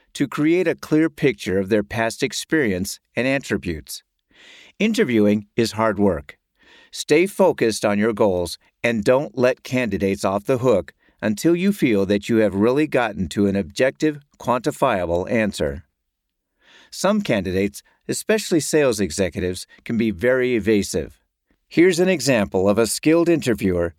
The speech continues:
refusing to let a customer support candidate dodge a question. Interviewer: "So you worked as a customer support representative at that company?" Candidate: "Oh yes,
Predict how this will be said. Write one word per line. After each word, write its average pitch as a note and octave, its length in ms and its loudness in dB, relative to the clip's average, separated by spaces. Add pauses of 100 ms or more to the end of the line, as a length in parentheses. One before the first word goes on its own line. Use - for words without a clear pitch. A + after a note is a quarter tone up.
refusing A2+ 720 2
to G#2+ 200 0
let G#2+ 160 4
a G2+ 80 0
customer C#3+ 520 -2
support E3+ 440 0
candidate F#2+ 600 -2
dodge G#2+ 300 2
a G2+ 60 0
question. F#2 600 0 (840)
Interviewer: G2 720 -2 (500)
"So C#3 220 0
you D#3+ 200 0
worked G2+ 520 0
as G#2 180 0
a G2+ 80 0
customer C#3+ 500 -2
support A#2+ 520 -2
representative A2 720 0
at G#2 180 0
that G#2 180 0
company?" C3+ 520 -4 (840)
Candidate: G2+ 600 -2 (420)
"Oh D3+ 140 6
yes, A#2+ 440 0